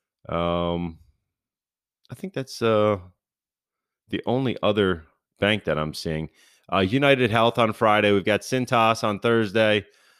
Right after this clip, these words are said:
Uh, Pepsi on Thursday. We got Fastenal Thursday, Delta on Thursday, Conagra Brands on Thursday. Uh, so there's a lot of different, uh, you know,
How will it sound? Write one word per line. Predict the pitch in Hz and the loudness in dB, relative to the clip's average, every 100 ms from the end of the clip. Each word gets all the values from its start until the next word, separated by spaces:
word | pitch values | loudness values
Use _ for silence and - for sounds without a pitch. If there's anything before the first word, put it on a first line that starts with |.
| _ _ _ _ _ | _ _ _ _ _
Uh, | - 90 90 90 87 82 80 _ _ _ _ - | -6 -2 0 0 -2 -6 -10 _ _ _ _ -6
Pepsi | 151 151 - 156 156 - | -4 -2 -2 -2 0 0
on | 113 117 113 107 95 _ _ _ _ _ _ _ _ _ _ _ _ - | 0 2 2 -2 -8 _ _ _ _ _ _ _ _ _ _ _ _ -2
Thursday. | 110 110 92 107 110 | 2 2 2 2 2
We | 104 | 2
got | 104 - | 0 0
Fastenal | 127 127 120 127 120 117 | 2 2 0 0 0 2
Thursday, | 117 113 113 107 | 2 2 2 0
Delta | 85 107 113 123 113 110 _ _ _ _ | 2 2 2 2 2 0 _ _ _ _
on | - 117 113 | -4 -2 0
Thursday, | 110 113 101 110 107 | 2 2 2 2 2
Conagra | 107 113 110 110 110 104 110 87 | 0 0 0 2 0 0 0 0
Brands | 107 107 110 104 | 2 2 0 -2
on | 80 104 104 | -4 -4 -4
Thursday. | - 107 107 98 110 107 101 - - - _ - | -2 0 0 0 0 0 -2 -8 -20 -20 _ -2
Uh, | 101 | -2
so | - 170 | 2 4
there's | 170 214 | 4 4
a | 220 | 4
lot | 214 220 | 2 0
of | 185 | 2
different, | 190 - 170 151 | 0 0 0 4
uh, | 156 139 135 | 6 6 6
you | 131 | 2
know, | 117 104 | 2 0